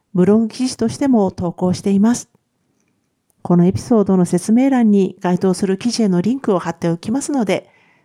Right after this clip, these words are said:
スペルの確認など必要でしたらぜひお使いくださいね。では今回も最後まで聞いていただきありがとうございました。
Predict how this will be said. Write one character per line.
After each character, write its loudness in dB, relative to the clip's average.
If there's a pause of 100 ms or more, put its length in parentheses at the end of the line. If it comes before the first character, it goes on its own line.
ス -12
ペ -6
ル -6
の -4
確 -8
認 2
な 0
ど -2
必 -10
要 -6
で -4
し -10
た -4
ら -2
ぜ -6
ひ -6
お -10
使 -8
い -6
く -6
だ -2
さ -2
い 2
ね。 0 (1500)
で 0
は -2
今 2
回 0
も 2
最 0
後 0
ま 2
で 0
聞 -4
い -4
て -4
い -2
た -2
だ -2
き -8
あ -4
り 0
が 0
と 2
う 4
ご 2
ざ 0
い 0
ま -2
し -10
た。 -4